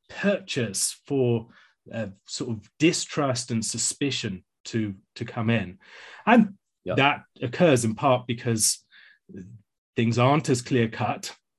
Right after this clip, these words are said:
Speaker 1: Um, it's not as easy to, um, have the sort of standards that you would have in the area of bridge construction,
Speaker 2: Mm-hmm.
Speaker 1: in the
Speaker 2: Mm-hmm.
Speaker 1: area of, um, pharmaceuticals. But it's also, there are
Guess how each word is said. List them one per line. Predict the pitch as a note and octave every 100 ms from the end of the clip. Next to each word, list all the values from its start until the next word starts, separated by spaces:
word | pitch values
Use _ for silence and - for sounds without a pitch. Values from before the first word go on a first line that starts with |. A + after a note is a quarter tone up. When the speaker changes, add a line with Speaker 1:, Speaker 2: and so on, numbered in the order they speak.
| -
Speaker 1:
Um, | B2 A2+ A2 G2
it's | A#2+ A#2+
not | C#3 D3 C#3
as | A#2+
easy | D#3 C#3 A#2+ A2
to, | - A2+ G#2 G2+ - - - _
um, | A2 G#2 G2 - _ _ -
have | - C#3+ B2 -
the | B2
sort | C#3 B2
of | A#2
standards | - C#3+ C#3 A#2+ G#2+ - - -
that | A#2+ -
you | A2+
would |
have | G#2+ B2+ G#2+
in | A2
the | A2+
area | A#2 A2 G#2
of | F#2+
bridge | E3 F#3+ F#3+ - -
construction, | - A2 - A2 - - G2
Speaker 2:
Mm-hmm. | A2 F#2+ A2+ G#2
Speaker 1:
in | A#2
the | A#2+
Speaker 2:
Mm-hmm. | B2 A#2+
Speaker 1:
area | A2+ A2+
of, | A2+ A2+ G2+ - G#2+ A2
um, | A2 G#2+ G2+
pharmaceuticals. | - A2+ A2 D#3 C#3 - F#2 A2+ B2 - _ - - _ _ A2+
But | E3
it's | F#3 -
also, | B3 G#3+ - D3 C3 A#2+ - _ _ _ _ - - -
there | F3+ E3
are | D3+ C3+ B2